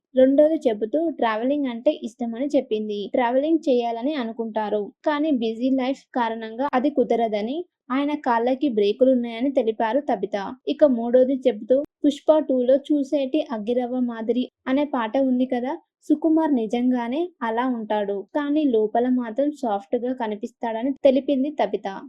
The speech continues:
ఇందులో బన్నీకి కూడా రహస్యాన్ని బయటపెట్టారు. సెట్ లో సుకుమార్ ఎలా ఉంటాడో చెప్పాడు. "డార్లింగ్, వన్ మోర్" అంటాడంట. ఆ సమయంలో మీ రియాక్షన్ ఏంటని అడగ్గా,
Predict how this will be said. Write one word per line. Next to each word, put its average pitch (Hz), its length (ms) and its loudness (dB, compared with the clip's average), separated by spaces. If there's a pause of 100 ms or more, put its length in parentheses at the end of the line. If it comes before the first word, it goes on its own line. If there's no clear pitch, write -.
ఇందులో 294 400 4
బన్నీకి 254 760 -2
కూడా 254 220 2
రహస్యాన్ని 247 720 -2
బయటపెట్టారు. 202 920 -4 (240)
సెట్ 302 320 6
లో 339 180 8
సుకుమార్ 269 640 -2
ఎలా 277 220 2
ఉంటాడో 254 560 2
చెప్పాడు. 208 720 -2
"డార్లింగ్, 277 880 0
వన్ 226 300 0
మోర్" 294 300 -2
అంటాడంట. 226 540 -4 (380)
ఆ 285 120 0
సమయంలో 269 680 0
మీ 269 240 2
రియాక్షన్ 254 540 -2
ఏంటని 240 400 -2
అడగ్గా, 220 520 -4